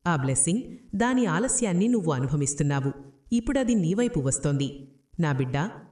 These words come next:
మహాదేవుడు చెబుతున్నాడు, నీకు బహుశా అంచనా కూడా లేదు, నువ్వొక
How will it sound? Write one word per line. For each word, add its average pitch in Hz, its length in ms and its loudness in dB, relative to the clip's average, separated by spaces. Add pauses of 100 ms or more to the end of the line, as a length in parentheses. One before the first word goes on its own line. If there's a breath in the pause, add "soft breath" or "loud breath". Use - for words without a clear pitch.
మహాదేవుడు 220 560 0
చెబుతున్నాడు, 143 540 0 (420 loud breath)
నీకు 302 240 0
బహుశా 202 360 0 (140)
అంచనా 151 340 0
కూడా 240 260 0
లేదు, 139 260 0 (380 loud breath)
నువ్వొక 269 340 0